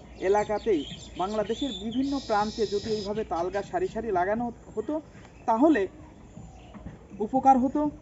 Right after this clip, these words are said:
মানুষ মারা যেত না। পাশাপাশি এই তাল গাছ থেকে তালের রস এবং তাল শাঁস, এছাড়াও পাওয়া যায় তাল। এই উপকরণগুলো কিন্তু প্রতি বছরেই আমরা সংগ্রহ করতে পারি এবং এটা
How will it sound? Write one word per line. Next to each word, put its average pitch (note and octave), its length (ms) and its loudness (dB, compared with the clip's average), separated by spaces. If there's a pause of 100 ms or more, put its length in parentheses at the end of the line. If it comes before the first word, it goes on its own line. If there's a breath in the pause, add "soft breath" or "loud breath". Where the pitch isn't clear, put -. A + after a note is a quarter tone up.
মানুষ G#3 360 2
মারা G3+ 240 6
যেত G3 200 -2
না। C#4 200 4 (280)
পাশাপাশি B3+ 640 4 (220)
এই A3 140 2
তাল G#3+ 280 4
গাছ A3+ 260 -2
থেকে C4+ 280 -2 (500)
তালের F#3 380 6
রস A3 280 4 (400)
এবং F#3+ 340 -2 (360)
তাল F#3+ 260 2
শাঁস, A#3+ 320 2 (380)
এছাড়াও C4+ 440 4 (520)
পাওয়া G#3+ 200 2
যায় G3 220 2 (440)
তাল। D3 300 4 (720)
এই C4 320 0 (200)
উপকরণগুলো A#3 760 -2
কিন্তু A3 440 -4
প্রতি G#3 220 -2
বছরেই G#3+ 600 0
আমরা G3 340 0 (220)
সংগ্রহ G3 300 -2
করতে G3+ 300 -4
পারি G#3+ 300 -4 (420)
এবং F3+ 300 -4
এটা F#3+ 260 -2